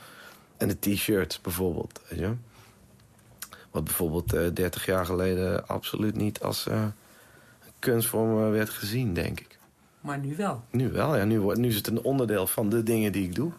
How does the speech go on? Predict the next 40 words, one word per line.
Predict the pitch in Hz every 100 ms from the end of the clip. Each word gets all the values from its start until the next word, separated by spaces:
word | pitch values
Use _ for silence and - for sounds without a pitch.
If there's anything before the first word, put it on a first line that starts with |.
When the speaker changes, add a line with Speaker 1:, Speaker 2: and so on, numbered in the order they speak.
| -
Speaker 1:
En | - 110
dat | 110
hoort | 110 113 113
er |
gewoon | - 107
net | 110 107
zo | -
hard | 98 95 95
bij | 110 104
als | 92 107 - - - - - - _
een | 110
schilderij | 107 117 110 107 107
of | - 104
een | 98 98
zeefdruk | 113 104 107 92 -
of | - 98
een | 95
geprint | - 104 113 107 95
skateboard | - 104 101 - -
of | - 92
een, | 95
eh, | 90 90 101 127
ja, | 139 - - 196 - _ _
of | 95
een, | 101 95
een | 98
schoen | - - 127
met | 117 107
mijn | 101 95
dessin | 92 90 - 90 87
erop. | - - 185 - - - - - - -
Dat | 110
is |
het | 98
leuke | 98 98 98
van | - 98
deze | 95 90 101
tijd, | 117 95 82
vind | -
ik. | 80